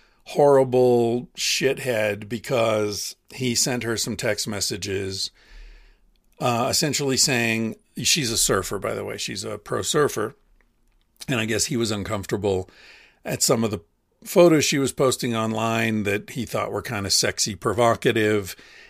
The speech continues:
and some of her friends he wasn't super into, and he was like, "Ah, I'd rather if we didn't hang out with those friends," for, you know, we,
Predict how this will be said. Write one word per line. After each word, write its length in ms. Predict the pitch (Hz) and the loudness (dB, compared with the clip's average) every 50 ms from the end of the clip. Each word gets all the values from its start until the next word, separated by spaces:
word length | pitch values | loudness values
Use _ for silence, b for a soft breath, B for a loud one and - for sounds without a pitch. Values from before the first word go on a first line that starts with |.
| B | B
and 680 | - - 139 113 110 107 107 107 104 104 101 101 98 92 | -10 -6 -4 -2 -2 0 0 -2 -2 -2 -2 -2 -2 -2
some 320 | 90 - - 120 110 110 | -2 0 0 0 0 -2
of 160 | 104 95 90 92 | -4 -4 -8 -6
her 180 | 107 117 107 | -4 -2 -2
friends 540 | 92 - - 170 156 156 151 143 143 131 - | -4 -4 -2 0 0 2 2 0 0 -2 -2
he 100 | - 139 | -2 0
wasn't 380 | 123 123 123 120 107 117 110 - | 2 2 2 2 2 0 -2 -2
super 400 | - - 120 107 - 117 110 113 | -2 -2 -2 -2 -2 -2 -2 -2
into, 580 | 113 110 107 - 127 117 107 110 110 107 104 | -2 -4 -4 -2 0 0 0 0 0 0 0
and 160 | 104 101 98 | 0 0 0
he 100 | 104 107 | -4 -8
was 160 | 104 104 95 98 | -8 -8 -6 -4
like, 160 | 101 101 90 | -4 -4 -2
"Ah, 200 | 113 117 120 117 | 0 0 0 0
I'd 120 | 113 107 107 | 0 0 0
rather 340 | 107 104 101 104 107 101 | 0 0 0 2 0 -2
if 200 | 101 98 - - | -2 -4 -8 -12
we 180 | 113 107 107 104 | -8 -6 -6 -4
didn't 240 | 104 104 107 104 98 | -4 -4 -6 -6 -8
hang 240 | 101 107 104 98 104 | -6 -6 -6 -6 -6
out 160 | 101 104 107 | -6 -6 -4
with 140 | 104 104 104 | -4 -4 -4
those 200 | - 107 101 95 | -2 -4 -4 -4
friends," 840 | - - 107 101 98 98 98 98 101 98 101 101 101 98 - - - - | -6 -6 -6 -6 -4 -4 -6 -6 -8 -8 -8 -8 -6 -6 -6 -6 -6 -10
for, 200 | - - - 107 | -12 -12 -10 -10
you 260 | 107 104 113 107 101 | -10 -12 -12 -12 -10
know, 300 | 98 98 95 95 98 95 | -8 -8 -8 -6 -6 -8
we, 240 | 95 101 113 - - | -8 -8 -10 -12 -14